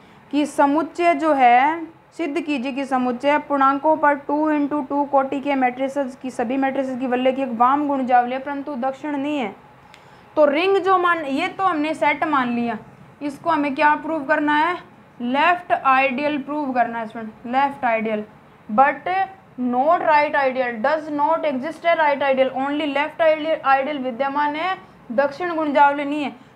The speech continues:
तो ये तो हो गया हमारे पास ये set, इसको क्या prove करना है, वाम गुणजावली।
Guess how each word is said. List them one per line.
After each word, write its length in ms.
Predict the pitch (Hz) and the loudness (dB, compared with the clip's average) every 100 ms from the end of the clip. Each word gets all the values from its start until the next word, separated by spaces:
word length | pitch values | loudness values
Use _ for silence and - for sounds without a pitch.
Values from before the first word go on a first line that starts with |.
| - | -8
तो 100 | 277 | -4
ये 200 | 277 370 | -2 -4
तो 160 | 381 381 | -2 0
हो 120 | 349 | 2
गया 200 | 269 330 | 2 2
हमारे 320 | 311 262 254 | 4 2 2
पास 280 | 262 302 302 | 0 -2 0
ये 160 | 294 311 | -2 -2
set, 360 | 277 277 285 302 | -2 -2 -2 -4
इसको 240 | - 311 | -6 -6
क्या 200 | 262 285 | 2 2
prove 280 | 285 330 302 | 2 -2 0
करना 260 | 311 302 311 | 0 0 0
है, 300 | 320 359 381 - - - - _ - - | 0 -2 -6 -12 -20 -20 -20 _ -20 -14
वाम 360 | 240 269 320 349 | 0 2 2 0
गुणजावली। 680 | 359 339 330 330 330 349 | -2 0 2 2 0 -6